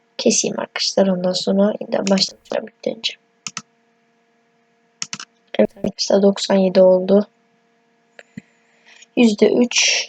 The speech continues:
tamamlanınca bunlar da direkt zaten hızlı hızlı tamamlandığı için bu tamamlanırsa hepsi tamamlanmış oluyor. Haydi abi.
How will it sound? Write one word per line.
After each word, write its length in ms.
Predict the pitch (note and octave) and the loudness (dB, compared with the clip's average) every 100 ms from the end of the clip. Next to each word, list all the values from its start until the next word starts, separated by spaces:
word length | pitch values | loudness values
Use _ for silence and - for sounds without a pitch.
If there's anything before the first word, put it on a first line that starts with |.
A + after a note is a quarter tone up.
| _ | _
tamamlanınca 840 | B3+ G#3+ G3+ F#3+ F#3 F#3 G#3 A#3 - _ _ _ _ _ _ _ - | 0 2 4 4 2 2 2 2 0 _ _ _ _ _ _ _ -6
bunlar 300 | - - G3 | -4 0 0
da 120 | G#3 | 2
direkt 240 | G3+ G3+ | 0 0
zaten 240 | - - G3+ | -4 0 2
hızlı 320 | G3 G3 F#3+ | 2 2 0
hızlı 320 | F#3+ A#3 C4 _ | 2 2 2 _
tamamlandığı 580 | - G#3+ F#3+ F#3 G#3 - | 0 2 2 0 -2 -6
için 440 | - - A#3 B3 | -6 -2 0 -2
bu 60 | C4 | -4
tamamlanırsa 720 | - G#3 G3 F#3 F#3 G3 C#4+ | -2 2 2 0 0 0 2
hepsi 240 | A3+ - - | 2 0 -6
tamamlanmış 680 | - - - - - - - | -6 -6 -8 -8 -8 -6 -4
oluyor. 340 | - G3+ A#3 _ _ _ _ _ _ _ _ _ _ _ _ _ _ _ _ _ - | 0 0 0 _ _ _ _ _ _ _ _ _ _ _ _ _ _ _ _ _ -8
Haydi 240 | - G#3 - | -2 -2 -2
abi. 400 | - - - G#3 | -8 -4 0 0